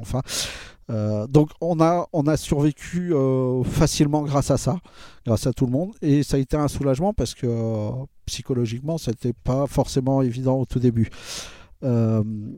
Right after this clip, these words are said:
et puis, euh, bah, après ils nous ont autorisé à faire du click and collect, euh, on a repris click and collect. Je m'étais refusé à faire des livraisons parce que j'avais pas envie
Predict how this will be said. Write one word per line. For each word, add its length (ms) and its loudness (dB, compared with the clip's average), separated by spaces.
et 100 6
puis, 240 -2
euh, 400 2
bah, 180 0
après 280 2
ils 80 -4
nous 160 0
ont 80 4
autorisé 380 2
à 80 2
faire 180 2
du 100 -6
click 240 -10
and 160 -4
collect, 560 -2
euh, 60 4
on 220 0
a 60 0
repris 400 -2
click 220 -8
and 140 -4
collect. 540 0
Je 240 -6
m'étais 320 -4
refusé 440 4
à 80 2
faire 160 0
des 100 2
livraisons 560 0
parce 220 -2
que 180 2
j'avais 320 -2
pas 140 -2
envie 440 -6